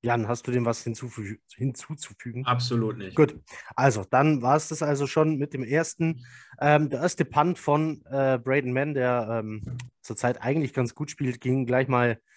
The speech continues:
Speaker 1: so ein bisschen in die Hose, fiel da out of bounds irgendwo für die Mittellinie. Die Frage war nur, wo wird denn der Ball gespottet? Jedenfalls sehr gute Feldposition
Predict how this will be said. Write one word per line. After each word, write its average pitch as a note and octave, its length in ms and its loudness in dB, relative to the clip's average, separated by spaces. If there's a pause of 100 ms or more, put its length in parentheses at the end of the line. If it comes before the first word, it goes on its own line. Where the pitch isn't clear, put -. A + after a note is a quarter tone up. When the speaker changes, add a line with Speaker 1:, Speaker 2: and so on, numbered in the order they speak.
(240)
Speaker 1:
so - 120 -6
ein A#2 80 -2
bisschen D3 240 -2
in B2 100 2
die B2 120 2
Hose, D3 540 4 (160)
fiel D3 240 -6
da C3+ 160 4
out C3+ 200 0
of - 220 -2
bounds C#3 400 2
irgendwo C3+ 300 -4
für - 140 -2
die A#2+ 60 2
Mittellinie. C3+ 440 -2
Die B2 100 -4
Frage A#2 320 0
war A#2 160 0
nur, B2 380 2 (380)
wo B2 200 0
wird C3+ 160 -4
denn B2 280 0
der A2+ 280 -4 (220)
Ball A#2+ 260 0
gespottet? B2 600 -2
Jedenfalls A#2+ 380 -2
sehr C3 160 0
gute C3+ 240 -8
Feldposition B2 880 -4